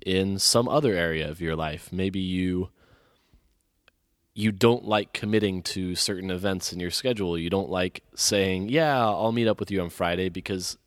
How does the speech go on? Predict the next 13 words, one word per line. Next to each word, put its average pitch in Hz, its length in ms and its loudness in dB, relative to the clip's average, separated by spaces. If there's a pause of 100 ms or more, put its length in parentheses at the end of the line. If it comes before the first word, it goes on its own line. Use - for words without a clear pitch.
leaving 139 280 2
that 123 180 2
Friday 113 580 2 (580)
open 107 440 4
feels 101 380 0
much 104 280 -2
more 98 320 0
uncertain 101 560 -2
to 107 100 -6
you, 104 140 -2
and 92 120 -4
you 90 120 -4
like 95 420 0